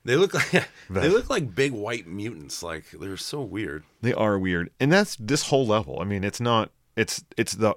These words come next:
Speaker 2: the real hard factor of it is just learning to deal with those annoying jumping creatures.
Speaker 1: Yeah.
Speaker 2: So you emerge from the sewer to where, Nick?
Speaker 1: Uh, level three two, more sewer. Um,
Speaker 2: That's right.
Speaker 1: <laughs>
Speaker 2: You're still in the sewer.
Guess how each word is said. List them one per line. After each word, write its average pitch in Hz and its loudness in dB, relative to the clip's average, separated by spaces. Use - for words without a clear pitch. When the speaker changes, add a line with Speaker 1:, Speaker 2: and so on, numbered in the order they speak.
Speaker 2:
the 107 -4
real 135 6
hard 110 4
factor 95 -2
of 87 -2
it 87 -2
is 78 -4
just 82 -8
learning 98 -2
to 95 -8
deal 87 -4
with 82 -6
those 82 -4
annoying 98 -2
jumping 90 -2
creatures. - -10
Speaker 1:
Yeah. 127 -6
Speaker 2:
So 123 2
you 123 2
emerge 113 2
from 120 0
the 104 0
sewer 87 0
to 101 -4
where, 104 0
Nick? 151 -4
Speaker 1:
Uh, 104 -2
level 101 -4
three 123 -2
two, 113 0
more 104 0
sewer. 73 -10
Um, 90 -8
Speaker 2:
That's 90 -4
right. 117 0
Speaker 1:
<laughs> 80 -16
Speaker 2:
You're 98 -2
still 123 0
in 101 0
the 82 -6
sewer. - -12